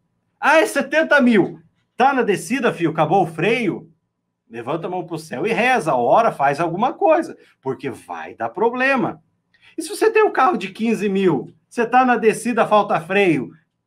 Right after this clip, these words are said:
vai pro buraco igual, tá no mesmo, o problema é o mesmo, não tem o que se fazer. Ah, eu gato uma reduzida, não, é, tá, tá sem freio, esquece isso aí, tá sem freio. Não interessa se é um carro novo ou um carro velho, o problema é o mesmo,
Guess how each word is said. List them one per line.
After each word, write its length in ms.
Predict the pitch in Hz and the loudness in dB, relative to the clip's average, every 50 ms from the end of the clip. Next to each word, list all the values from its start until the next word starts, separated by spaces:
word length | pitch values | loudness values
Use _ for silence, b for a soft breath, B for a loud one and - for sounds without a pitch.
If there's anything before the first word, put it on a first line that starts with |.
| _ _ _ _ _ _ - | _ _ _ _ _ _ -2
vai 160 | 359 415 415 | -2 -2 -2
pro 160 | 415 415 403 | -2 -4 -2
buraco 380 | 403 415 403 381 381 381 349 339 | 0 2 4 4 2 2 0 -2
igual, 480 | 339 269 247 269 302 330 330 392 349 | 0 2 2 4 4 4 2 2 0
tá 180 | - - 233 254 | 0 0 -2 0
no 80 | 247 | -2
mesmo, 520 | 302 269 277 285 311 339 415 - 330 269 214 | -4 -6 -6 -4 -4 -4 -4 -4 -4 -4 -4
o 220 | 185 175 190 - | -4 -4 -6 -6
problema 440 | - 208 226 226 220 220 254 254 277 | -4 -2 -2 -2 0 -2 -4 -2 -2
é 20 | |
o 80 | 285 277 | -2 -2
mesmo, 640 | 240 220 233 269 302 302 220 220 170 135 110 - - _ _ _ | -2 -4 -4 -6 -6 -8 -8 -8 -8 -8 -10 -12 -18 _ _ _
não 220 | - 240 302 - | -8 -6 -6 -6
tem 180 | - 269 285 320 | -6 -4 -2 -2
o 40 | 320 | -2
que 40 | - | -2
se 140 | - 247 214 | -4 -6 -4
fazer. 580 | - 220 175 151 131 131 147 135 113 104 - _ _ B B B | -2 0 -2 -2 -2 -4 -4 -4 -4 -6 -8 _ _ B B B
Ah, 180 | B 269 311 302 | B 2 2 2
eu 120 | 285 233 | 0 0
gato 280 | 202 285 277 254 269 254 | 0 0 0 0 0 0
uma 100 | 247 220 | 0 0
reduzida, 760 | 160 220 240 196 226 202 160 - 151 233 285 285 233 214 202 | 0 -2 -4 -4 -4 -6 -6 -6 -4 -4 -4 -4 -4 -4 -2
não, 480 | 208 262 311 320 294 202 123 - - _ _ _ _ _ | 0 0 0 0 0 0 -4 -8 -12 _ _ _ _ _
é, 380 | _ - 170 208 233 247 247 240 | _ -6 -2 -2 0 0 0 0
tá, 180 | 240 226 233 208 | 2 2 2 2
tá 160 | 220 247 226 | 2 -2 -4
sem 200 | - - 262 233 | -4 -4 -6 -6
freio, 340 | - 226 208 170 139 120 107 | -2 -2 -2 -2 -2 -4 -6
esquece 380 | - - - 202 220 208 - | -8 -6 -4 -2 -2 -2 -4
isso 120 | - - 214 | -8 -6 -4
aí, 240 | 202 143 110 - b b b b | -4 -4 -6 -8 b b b b
tá 120 | b 196 196 | b -2 -2
sem 220 | - - 262 247 | -2 -2 -6 -6
freio. 500 | - - 208 190 180 165 135 117 107 B B B B B - | -4 -4 -2 0 0 0 0 -2 -6 B B B B B -8
Não 100 | 220 226 | -6 -6
interessa 640 | 226 226 233 220 202 190 208 226 220 226 - 165 | -6 -6 -6 -6 -4 -4 -2 -4 -4 -4 -8 -12
se 240 | 160 - - 175 180 | -12 -10 -6 -2 -2
é 80 | 180 | 0
um 140 | 180 170 165 | 0 -2 -2
carro 280 | - 165 151 143 156 156 151 | 0 0 0 0 0 0 0
novo 320 | 165 190 214 226 214 214 | 2 4 4 4 2 0
ou 60 | 220 | -2
um 40 | 214 | -2
carro 320 | - 220 208 208 240 240 | 0 2 2 2 2 0
velho, 360 | 190 196 214 214 220 208 170 156 | 0 2 2 2 4 2 0 -2
o 60 | 156 | -2
problema 460 | - 165 165 143 139 143 143 147 180 | -2 -4 -2 -2 0 -2 -2 0 -2
é 20 | |
o 60 | 190 196 | -2 -2
mesmo, 380 | 180 147 151 180 185 220 233 | -2 -2 -2 -2 -4 -6 -12